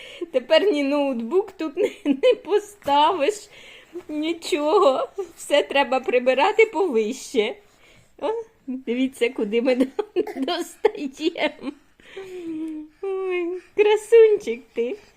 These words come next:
Ага. Ага, треба ж двома руками. Ой, Боже. Дивіться, що ми хочемо тут взяти. Ага,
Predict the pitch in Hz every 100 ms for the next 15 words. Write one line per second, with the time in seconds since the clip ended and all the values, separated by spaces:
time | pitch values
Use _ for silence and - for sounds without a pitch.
0 | _ _ _ _ _ _ _ - 392 349
1 | 403 440 440 - 285 294 359 381 - _
2 | _ - 277 311 277 330 320 339 277 311
3 | 262 330 339 349 349 359 - 349 403 381
4 | 339 330 302 285 285 320 294 254 - 330
5 | 427 415 - 320 302 - _ _ _ _
6 | _ _ _ _ _ _ _ _ _ _
7 | 254 277 277 311 - 285 277 277 262 269
8 | 262 262 214 214 208 196 214 - _ _
9 | _ _ _ _ _ _ _ _ _ _
10 | _ - 240 247 240 220 233